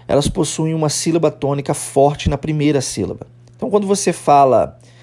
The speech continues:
vamos dar o exemplo aí da palavra wave. É, se você fala assim, é, "Nossa, eu adoro os podcasts da Wave", o que você está dizendo não é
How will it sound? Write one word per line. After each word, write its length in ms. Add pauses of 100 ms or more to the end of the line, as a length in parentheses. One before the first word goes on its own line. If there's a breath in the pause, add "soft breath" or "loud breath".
(120)
vamos 220
dar 180
o 80
exemplo 360
aí 80
da 120
palavra 380
wave. 540 (800 soft breath)
É, 760 (160)
se 160
você 320
fala 300
assim, 520 (640 loud breath)
é, 360
"Nossa, 440
eu 80
adoro 340
os 120
podcasts 680
da 140
Wave", 560 (760 soft breath)
o 100
que 120
você 300
está 240
dizendo 640 (240 soft breath)
não 320
é 240